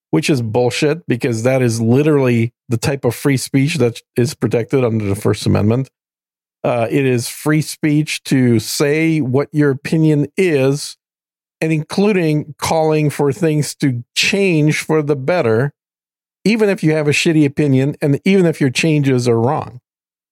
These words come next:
Like that, who gets to decide? Who gets to say? Because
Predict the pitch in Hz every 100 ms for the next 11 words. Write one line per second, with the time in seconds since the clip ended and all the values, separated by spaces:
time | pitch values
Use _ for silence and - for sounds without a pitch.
0 | _ _ - 147 135 _ 117 143 170 151
1 | _ _ _ _ _ _ 147 269 240 208
2 | - 170 151 139 - 156 107 80 - _
3 | _ _ _ _ _ _ 226 240 226 -
4 | 190 - 190 185 135 123 139 180 - -